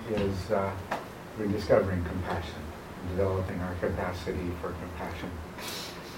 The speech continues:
The feelings that you are asked to raise, they s-, serve you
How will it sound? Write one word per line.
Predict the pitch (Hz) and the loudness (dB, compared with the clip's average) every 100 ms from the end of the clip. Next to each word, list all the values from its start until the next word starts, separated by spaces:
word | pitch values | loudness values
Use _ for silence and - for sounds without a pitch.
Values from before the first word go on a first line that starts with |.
| - - | -10 -4
The | 127 | 0
feelings | - 151 151 143 139 131 | 6 8 10 8 4 6
that | 131 113 | 6 8
you | 117 117 113 110 90 - - | 8 8 8 4 -2 -8 -4
are | 104 104 | 2 4
asked | 110 123 - - | 6 4 4 -2
to | 123 | 0
raise, | 113 110 107 110 - - - - - - - - - | 4 6 6 4 0 -8 -10 -12 -10 -10 -10 -8 6
they | 120 | 8
s-, | 123 - | 8 2
serve | - 139 135 123 98 | 2 8 10 8 6
you | 120 123 117 110 | 8 10 10 6